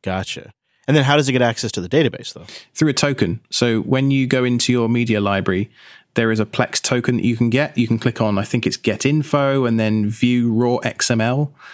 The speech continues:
Speaker 2: And as part of that X M L payload, up in the address bar, there is a, it's like a twenty character long token. You give this script that token, and then it authenticates against the Plex A P I, and off it goes.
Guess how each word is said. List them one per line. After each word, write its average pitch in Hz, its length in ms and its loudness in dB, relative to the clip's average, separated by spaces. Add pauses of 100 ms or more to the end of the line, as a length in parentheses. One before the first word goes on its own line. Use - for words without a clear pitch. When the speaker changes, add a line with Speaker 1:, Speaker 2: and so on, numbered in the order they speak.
(340)
Speaker 2:
And 127 140 -2
as 117 80 -4
part - 380 -2
of 113 80 -2
that 117 160 -2
X - 240 -4
M 123 100 0
L 110 380 -2 (280)
payload, 117 580 -2 (100)
up - 160 -2
in 127 120 2
the 113 100 2
address 123 320 0
bar, 101 280 0
there 104 200 0
is 104 100 -2
a, 104 340 0 (380)
it's - 120 -12
like - 120 -10
a - 60 -4
twenty 110 540 -2
character 101 460 -2
long 107 260 0
token. 127 520 0 (440)
You 117 180 0
give 120 380 -2
this 113 200 0
script - 460 -2
that 120 240 0
token, 180 540 0 (220)
and 113 120 0
then 110 100 0
it 113 80 -4
authenticates 113 720 -2
against 98 280 -4
the 107 60 -2
Plex - 320 -2
A 101 120 -2
P 117 140 0
I, 175 300 0 (580)
and 180 100 -4
off - 120 -4
it - 40 -4
goes. 196 320 -2